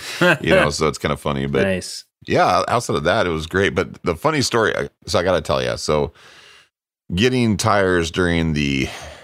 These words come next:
Speaker 1: covid season that we're in, that was an interesting ordeal. So they have the parking lot all set up. They have a guy at the entrance with a clipboard and stuff. You have to set up an appointment.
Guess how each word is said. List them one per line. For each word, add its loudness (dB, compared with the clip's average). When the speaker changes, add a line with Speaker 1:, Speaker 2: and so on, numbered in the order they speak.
Speaker 1:
covid -2
season -4
that -4
we're -2
in, -4
that 2
was 0
an -4
interesting -6
ordeal. -2
So -4
they 2
have 2
the 0
parking -4
lot 0
all 0
set 0
up. 0
They 0
have 0
a -2
guy 0
at -6
the -6
entrance -4
with -6
a -10
clipboard -4
and -8
stuff. -4
You -4
have -6
to -12
set -2
up -4
an -6
appointment. -4